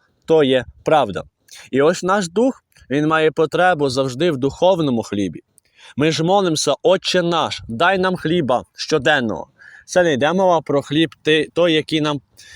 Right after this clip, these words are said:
потрібен для нашого, скажімо, тіла, щоб нам жити. Це йде мова надістотного,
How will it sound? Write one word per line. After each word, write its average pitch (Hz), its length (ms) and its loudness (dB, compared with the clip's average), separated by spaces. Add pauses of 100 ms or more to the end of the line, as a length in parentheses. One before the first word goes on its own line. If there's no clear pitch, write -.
(180)
потрібен 147 540 0
для 135 180 0
нашого, 143 600 0 (220)
скажімо, 131 500 -2
тіла, 147 500 0 (200)
щоб 120 200 -4
нам 127 240 -2
жити. 123 380 -4 (520)
Це - 280 -2
йде 147 280 0
мова 151 440 0 (120)
надістотного, 139 1200 -2